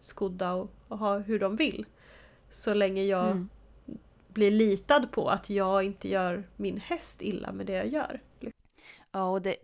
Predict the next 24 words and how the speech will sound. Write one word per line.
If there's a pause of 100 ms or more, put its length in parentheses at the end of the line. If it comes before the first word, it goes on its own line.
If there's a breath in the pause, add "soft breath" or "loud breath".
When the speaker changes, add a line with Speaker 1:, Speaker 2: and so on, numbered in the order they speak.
Speaker 2:
det,
alltså,
det
är
ju
jätteviktigt
att
man, (800)
att
man
trivs (400)
där
hästen
är,
och
man
Speaker 1:
Ja.
Speaker 2:
spenderar
så
himla
mycket
tid
där,
så